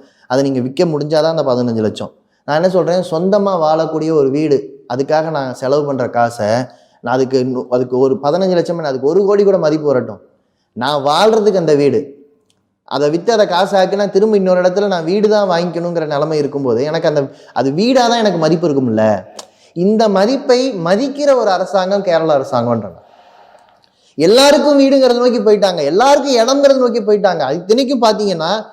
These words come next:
ஒரு சின்ன மாநிலம், மலை முகடுகளும் நதிகளும் நிறைய நிறைஞ்ச மாநிலம் அது. அங்க எல்லாருக்கும் வீடுன்னு சொல்லிட்டாங்கன்னா என்ன அர்த்தம்னா, யூக வணிகமே அங்க தடைபடும்.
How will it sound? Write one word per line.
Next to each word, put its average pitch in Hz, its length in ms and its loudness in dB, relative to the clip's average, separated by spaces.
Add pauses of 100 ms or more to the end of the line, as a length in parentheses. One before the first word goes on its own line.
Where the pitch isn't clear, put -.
(180)
ஒரு 170 160 2
சின்ன 269 440 0
மாநிலம், 202 600 0 (680)
மலை 180 360 2
முகடுகளும் 202 880 2
நதிகளும் 202 640 2
நிறைய 196 440 0
நிறைஞ்ச 190 460 0
மாநிலம் 180 400 0
அது. 110 280 -6 (340)
அங்க 180 240 -4
எல்லாருக்கும் 247 680 0
வீடுன்னு 277 400 2
சொல்லிட்டாங்கன்னா 214 400 0
என்ன 196 200 0
அர்த்தம்னா, 160 580 -6
யூக 269 380 2
வணிகமே 214 540 0
அங்க 180 240 -4
தடைபடும். 156 460 -2